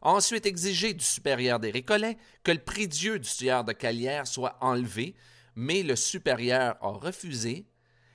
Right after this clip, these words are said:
et l'évêque a tout simplement ensuite interdit aux Récollets de célébrer une quelconque messe dans leur église. Mais les Récollets ont refusé d'obéir.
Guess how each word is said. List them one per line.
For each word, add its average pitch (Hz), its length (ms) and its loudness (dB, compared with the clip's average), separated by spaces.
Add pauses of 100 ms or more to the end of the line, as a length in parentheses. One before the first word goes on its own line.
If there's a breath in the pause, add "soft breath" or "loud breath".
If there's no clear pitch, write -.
(140 soft breath)
et 165 260 8
l'évêque 127 720 2
a 127 260 -2
tout 135 120 -8
simplement 123 640 0
ensuite 117 440 -2 (100)
interdit 123 440 -2
aux 110 100 2
Récollets 117 480 -2
de 110 80 -6
célébrer 127 460 2
une 113 160 -4
quelconque 139 480 -2
messe 143 300 -2
dans 165 180 6
leur 170 160 8
église. 135 600 0 (1500 soft breath)
Mais 131 180 2
les 139 140 6
Récollets 131 600 2 (420)
ont 98 180 -2
refusé 123 480 -2
d'obéir. 85 560 -10